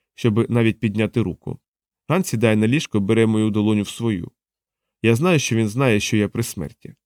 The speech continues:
"Ганте", шепочу я, "багато новин, прекрасних новин". "Пізніше, Северне", шикає він на мене. "Відпочивай. Я тут усе почищу, а ти мені все переповіси потім. У нас багато часу".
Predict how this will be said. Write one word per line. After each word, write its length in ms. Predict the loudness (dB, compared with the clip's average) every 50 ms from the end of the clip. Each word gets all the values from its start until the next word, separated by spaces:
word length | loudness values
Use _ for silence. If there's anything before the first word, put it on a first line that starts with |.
| _ _ _ _ _ _ _ _ _ _ -4
"Ганте", 340 | 0 0 0 0 0 -4 -10 -12 _ _ _ _ _ -16
шепочу 440 | -8 -8 -6 -6 -6 -6 -6 -6
я, 180 | -8 -8 -8 -10 _ _ _ _ _ _ -4
"багато 340 | -2 0 0 2 2 2 0
новин, 360 | 0 0 -2 -4 -8 -10 -12 -6
прекрасних 580 | -6 -6 -4 -4 -6 -6 -6 -6 -12 -12 -10 -12
новин". 280 | -12 -12 -12 -14 -14 _ _ _ _ _ _ _ _ _ _ _ -2
"Пізніше, 480 | 2 2 2 4 2 0 2 2 0
Северне", 480 | -2 0 0 0 0 0 -2 -4 -6 -8 _ _ _ _ _
шикає 360 | -6 -4 -4 0 2 0 2
він 160 | 2 0 0
на 80 | 0 -2
мене. 300 | -4 -4 -6 -8 -10 -12 _ _ _ _ -4 -2
"Відпочивай. 640 | -2 -2 0 0 -2 0 0 -2 -2 -2 -6 -8 -12 _ _ _ _ _ _
Я 140 | 0 0 2
тут 180 | 2 0 -2 -2
усе 200 | -2 -2 -2 -2
почищу, 480 | -2 -4 -6 -2 -4 -4 -2 -2 -4
а 40 | -4
ти 160 | -2 0 0
мені 200 | 0 2 2 0
все 240 | -2 -2 -2 -2 -2
переповіси 580 | 0 0 -2 -2 -2 0 -2 -2 -2 -4 -6 -6
потім. 340 | -6 -8 -14 -12 -12 -16 -16 _ _ _ _ _ _ _ -2
У 80 | 0
нас 180 | 2 2 2 2
багато 340 | 2 0 0 0 -4 -6 -8
часу". 400 | -8 -8 -12 -12 -12 -16 -18